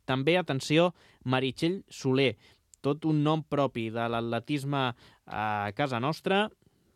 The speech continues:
amb experiència a Jocs Olímpics, també participacions a campionats del món i d'Europa i present sempre a les cites principals de l'atletisme a, a casa nostra, doncs estarà present també a la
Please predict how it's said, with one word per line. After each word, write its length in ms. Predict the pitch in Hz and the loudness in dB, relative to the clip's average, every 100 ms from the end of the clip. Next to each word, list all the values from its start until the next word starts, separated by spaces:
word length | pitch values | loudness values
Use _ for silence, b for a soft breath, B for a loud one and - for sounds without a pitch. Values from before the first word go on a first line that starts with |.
| - | -12
amb 140 | 98 | -12
experiència 720 | 95 - 107 123 120 123 107 | -12 -8 -4 -2 -2 -2 -2
a 80 | 101 | -2
Jocs 240 | 113 120 - | -2 -2 -2
Olímpics, 560 | 95 127 143 175 170 | -4 -2 2 0 0
també 240 | - 107 117 | -6 -2 -2
participacions 960 | 123 113 117 113 113 107 120 117 110 117 | -2 -4 -6 -6 -6 -4 -2 -2 -4 -4
a 140 | 110 107 | -4 -2
campionats 480 | 110 104 110 113 110 | -6 -4 -4 -6 -4
del 140 | 110 | -2
món 220 | 113 117 117 | 0 -2 -2
i 60 | 110 | -2
d'Europa 600 | 110 104 117 131 160 156 | -2 0 0 2 2 2
i 140 | 123 | 0
present 380 | - 113 113 127 | -2 -4 -2 -4
sempre 300 | - 127 123 | -4 -4 -2
a 80 | 117 | 0
les 220 | 110 107 - | 0 -2 -4
cites 340 | - 131 131 - | -10 -4 -4 -2
principals 760 | 139 127 113 123 131 127 113 - B B B | -4 -4 -4 -2 0 0 -2 -14 B B B
de 160 | 117 123 | -2 2
l'atletisme 640 | 127 120 120 131 120 123 113 - | 2 0 0 -2 -2 -2 -2 -4
a, 160 | 120 113 107 107 104 | -4 -2 -2 -2 -4
a 80 | 117 113 | -8 -2
casa 220 | 135 127 | -2 0
nostra, 300 | 127 - 151 156 B B - | -4 0 0 0 B B -4
doncs 320 | 117 123 120 | 0 0 0
estarà 380 | 123 131 131 143 | -2 0 2 2
present 300 | 135 135 135 | -2 -2 -2
també 380 | 127 120 127 131 b b | -2 2 0 0 b b
a 140 | - 113 | -2 0
la 140 | 117 | 2